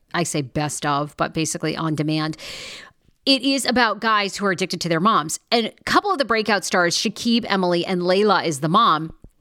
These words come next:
If you haven't listened to that episode, it's one of my most watched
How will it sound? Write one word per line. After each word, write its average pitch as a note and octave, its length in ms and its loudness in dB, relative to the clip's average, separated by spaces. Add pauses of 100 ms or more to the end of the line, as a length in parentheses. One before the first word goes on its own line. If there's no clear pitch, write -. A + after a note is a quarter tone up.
(460)
If F#3 80 -2
you G3+ 60 0
haven't C4+ 280 2
listened G3 240 -2
to D3+ 60 0
that F3 180 2
episode, D#3+ 380 -2
it's - 120 -14
one D4 120 0
of D#4+ 40 -2
my G#3 120 0
most F3+ 540 2
watched E3 580 0